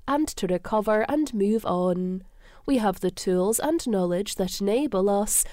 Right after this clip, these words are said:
to manage covid nineteen effectively. We aim to reduce both the risk of infection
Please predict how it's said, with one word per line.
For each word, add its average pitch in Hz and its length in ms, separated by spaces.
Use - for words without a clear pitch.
to - 120
manage 233 520
covid 277 380
nineteen 190 680
effectively. 180 1120
We 262 160
aim 185 300
to 320 120
reduce 196 640
both 196 460
the 190 300
risk 196 460
of 196 100
infection 185 840